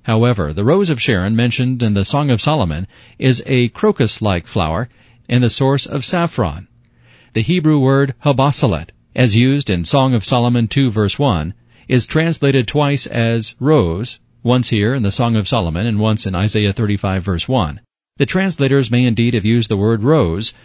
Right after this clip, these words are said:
to refer to the meaning of the Hebrew word,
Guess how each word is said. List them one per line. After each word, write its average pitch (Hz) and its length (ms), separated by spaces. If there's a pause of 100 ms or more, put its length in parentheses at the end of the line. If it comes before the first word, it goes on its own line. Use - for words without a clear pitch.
(160)
to 135 100
refer 120 440
to 123 120
the 104 100
meaning 120 320
of 113 100
the 113 120
Hebrew 110 400
word, 87 340